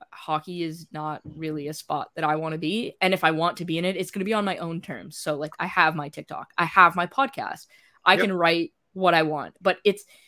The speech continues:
Speaker 1: it's on my terms. I don't have anybody telling me, "You need to do this," or, "You need to do that," or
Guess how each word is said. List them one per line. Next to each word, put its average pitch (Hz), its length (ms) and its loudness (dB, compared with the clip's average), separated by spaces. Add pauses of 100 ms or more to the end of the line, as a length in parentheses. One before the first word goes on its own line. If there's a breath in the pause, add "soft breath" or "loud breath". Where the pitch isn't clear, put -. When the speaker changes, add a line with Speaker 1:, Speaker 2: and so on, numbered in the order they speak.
(140)
Speaker 1:
it's 220 160 2
on 269 180 8
my 202 200 6
terms. 143 380 -8
I 185 80 6
don't 247 120 2
have 247 140 4
anybody 214 340 -2
telling 190 340 -4
me, 165 140 -4
"You 160 180 -4
need 190 140 -4
to 165 80 -8
do 165 160 -4
this," 151 260 -4
or, 151 60 -8
"You 170 160 -4
need 214 160 2
to 180 80 -6
do 160 160 0
that," 143 380 -2
or 156 120 -6